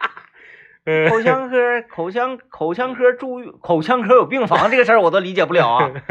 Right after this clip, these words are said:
Speaker 1: <laughs>
Speaker 2: 嗯。
Speaker 1: 然后这位朋友说，“我洗牙已经快一个月了，现在还是有点酸疼，建议不要洗。”因为是这样，有些人他不适合洗牙。
Speaker 2: 啊。
Speaker 1: 洗牙吧，洗完了之后，它就是当你的这个，你本身你的这个，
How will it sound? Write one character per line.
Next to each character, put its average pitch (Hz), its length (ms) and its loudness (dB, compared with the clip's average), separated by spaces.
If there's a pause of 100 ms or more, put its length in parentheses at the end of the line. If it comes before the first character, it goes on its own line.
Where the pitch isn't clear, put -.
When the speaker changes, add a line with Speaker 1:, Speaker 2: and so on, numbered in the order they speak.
Speaker 1:
<laughs> - 280 -18
Speaker 2:
嗯。 147 300 -2
Speaker 1:
然 107 120 -6
后 113 120 -8
这 110 160 -4
位 107 100 -4
朋 101 180 -12
友 104 120 -10
说 104 260 -8
，“我 113 140 -6
洗 110 180 -14
牙 107 220 -8
已 113 40 -8
经 101 120 -18
快 120 160 -8
一 110 100 -14
个 131 80 -10
月 143 120 -6
了， 98 180 -8
现 - 160 -12
在 131 100 -8
还 110 100 -10
是 110 60 -12
有 117 80 -8
点 98 160 -8
酸 127 220 -10
疼， 95 320 -18
建 110 180 -8
议 107 80 -16
不 98 100 -10
要 104 120 -6
洗。” - 160 -20 (180)
因 151 60 -10
为 170 80 -6
是 190 80 -12
这 220 60 -4
样， 113 120 -6 (120)
有 113 180 -8
些 - 100 -6
人 160 100 -8
他 160 80 -10
不 156 140 -10
适 185 160 -8
合 113 140 -8
洗 - 160 -20
牙。 - 220 -16 (300)
Speaker 2:
啊。 98 420 -10
Speaker 1:
洗 113 300 -18
牙 101 240 -4
吧， 160 120 0
洗 - 220 -14
完 90 140 -12
了 131 40 -12
之 131 80 -8
后， 127 240 -12
它 - 160 -8
就 127 160 -10
是 113 120 -12
当 143 200 -6
你 107 120 -16
的 90 100 -16
这 107 100 -16
个， 104 180 -14
你 127 200 -12
本 - 240 -14
身 156 180 -6
你 120 80 -16
的 95 120 -18
这 110 100 -16
个， 78 420 -14